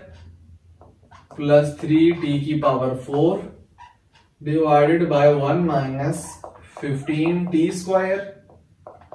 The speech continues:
plus fifteen T four minus, ये एंड पे क्या लिखा हुआ है,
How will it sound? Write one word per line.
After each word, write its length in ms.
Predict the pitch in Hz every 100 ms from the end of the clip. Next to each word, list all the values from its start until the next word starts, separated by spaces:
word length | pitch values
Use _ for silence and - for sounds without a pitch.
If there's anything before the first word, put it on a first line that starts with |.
| -
plus 320 | 156 151 156 -
fifteen 540 | 143 - 147 156 160
T 140 | 151 143 131 139
four 240 | 143 175 196 - - - - - - _ _ _ - - - - - - - 131
minus, 480 | 135 139 147 185 - - - - - - - _ _ - - - 160
ये 80 | 143
एंड 220 | 147 151
पे 80 | 135
क्या 120 | 123
लिखा 240 | 113 -
हुआ 100 | -
है, 100 | 180